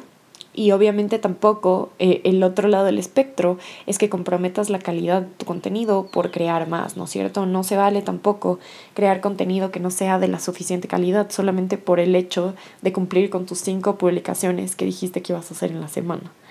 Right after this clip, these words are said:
Tampoco es la idea. También este tema del compromiso tiene que ver con qué te puedes comprometer haciéndolo bien,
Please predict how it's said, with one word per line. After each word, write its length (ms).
Tampoco 320
es 80
la 120
idea. 300
También 340
este 220
tema 240
del 140
compromiso 680
tiene 240
que 120
ver 140
con 160
qué 100
te 100
puedes 240
comprometer 580
haciéndolo 560
bien, 380